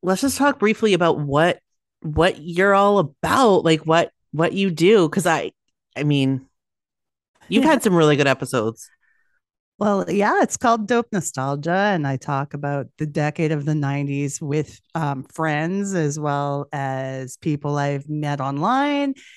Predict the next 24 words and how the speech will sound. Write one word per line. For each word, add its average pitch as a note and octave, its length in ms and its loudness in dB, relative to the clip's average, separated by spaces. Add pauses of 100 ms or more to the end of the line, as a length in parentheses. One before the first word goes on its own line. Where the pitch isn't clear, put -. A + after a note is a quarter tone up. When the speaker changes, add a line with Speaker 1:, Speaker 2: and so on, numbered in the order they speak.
(220)
Speaker 2:
And F#3+ 220 -2
when G3 100 0
I'm F#3 200 -2
really G3+ 340 -2
lucky, F#3+ 420 -4
I E3+ 120 -4
can F3 160 -12
get F3 160 -8
the E3+ 120 -4
actual D#3 420 -4
artists D3 500 -4
to D#3+ 80 -12
come D3 180 -6
on C3+ 160 -2
the C3+ 60 -2
show C3 300 -2
and B2+ 120 -4
talk B2+ 300 -8
with C3+ 160 -10
me C3 140 -8
too, C3 280 -4
which C#3 220 -4
has C#3+ 140 -8
been C3+ 280 -6